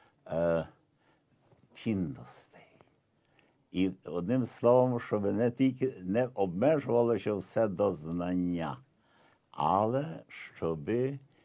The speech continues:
власне, те знання було, знаходилося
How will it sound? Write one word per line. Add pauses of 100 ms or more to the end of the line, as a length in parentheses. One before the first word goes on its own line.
(280)
власне, (600)
те
знання (440)
було, (120)
знаходилося